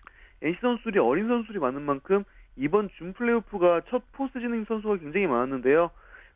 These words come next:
어, 게다가 사실 일 차전에 일 회부터 엘지에 육 점을 내주고 말았잖아요.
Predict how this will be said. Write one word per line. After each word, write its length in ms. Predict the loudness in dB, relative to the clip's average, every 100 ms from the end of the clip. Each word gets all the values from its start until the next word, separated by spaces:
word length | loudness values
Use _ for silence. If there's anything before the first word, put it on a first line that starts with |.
| -14
어, 100 | -14
게다가 540 | -10 -2 0 2 2 0
사실 300 | -4 -6 -4
일 120 | -2
차전에 380 | -2 -2 -2 -2
일 140 | 2
회부터 460 | 0 0 -4 0 2
엘지에 520 | 2 0 2 2 2
육 160 | -2 -2
점을 200 | 2 4
내주고 280 | 2 2
말았잖아요. 640 | 0 0 0 -2 2 0